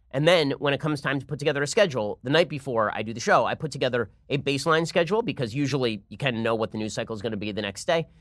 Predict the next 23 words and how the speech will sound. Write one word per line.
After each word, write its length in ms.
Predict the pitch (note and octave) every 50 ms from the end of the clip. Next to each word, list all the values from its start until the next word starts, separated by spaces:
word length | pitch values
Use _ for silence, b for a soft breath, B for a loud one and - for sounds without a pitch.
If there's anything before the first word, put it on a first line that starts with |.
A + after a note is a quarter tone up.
| b b
And 140 | b D3 E3+
then 140 | F#3 F#3+ F3+
in 80 | F3 E3
the 60 | D#3+
morning, 280 | E3 F3 F3 E3+ D#3+
I 80 | D3 C#3+
wake 240 | C3+ B2+ C3 B2+ A#2
up 160 | A2 G#2 - _ _ _ -
and 120 | - B2 C3+
I 120 | B2 A#2
bombard 520 | A2 C#3+ C3+ C3+ C3+ D3 D3 D3 D3 C#3 C3+
my 120 | C3+ B2+
producers 400 | C3 C3+ B2+ B2 A2 - B2+ G#2+
with 80 | G#2+ A#2+
a 40 |
bunch 200 | A2+ B2 A#2+ -
of 80 | A#2 -
clips 200 | - C3 - -
I 60 | A#2+
want 200 | A2+ A2 A2 G2+
them 120 | G#2+ G#2 G#2+
to 60 | -
pull. 280 | - D#3+ D3+ C#3 -